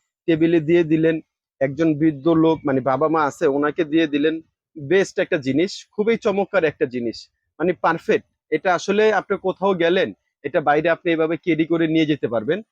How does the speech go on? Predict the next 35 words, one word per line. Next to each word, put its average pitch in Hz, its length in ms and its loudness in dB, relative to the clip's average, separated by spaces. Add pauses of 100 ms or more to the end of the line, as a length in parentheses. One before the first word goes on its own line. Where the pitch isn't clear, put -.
(280)
এটা 170 180 -2
কিন্তু 214 360 0
সাথে 208 500 0
একটা 185 460 0
এরকম 180 400 0
হ্যান্ড 151 280 -2
করার 147 300 -2
জন্য, 156 200 0
এরকম 139 280 0
একটা 139 220 -4
হ্যান্ড 127 280 -6 (340)
ক্যারি 147 200 0
করার 139 260 0
জন্য 139 200 -2
একটা 131 200 -4
হ্যান্ড 123 340 -6 (100)
ইয়া 147 180 0
থাকবে, 123 360 -10
স্ট্যান্ড 139 320 -4
থাকবে। - 340 -16 (460)
এটা 147 240 0
এক 147 120 0
স্থান 156 300 -4
থেকে 156 200 -4
আরেক 139 220 0 (100)
স্থানে 143 260 -4
আপনারা 151 360 -2 (220)
ইউজ 143 200 -2 (100)
করতে, 160 300 -4 (160)
ইউজ 135 260 -2
করার 165 200 0
জন্য 175 160 -6
নিয়ে 160 180 2
যেতে 151 220 -2
পারবেন। 123 340 -2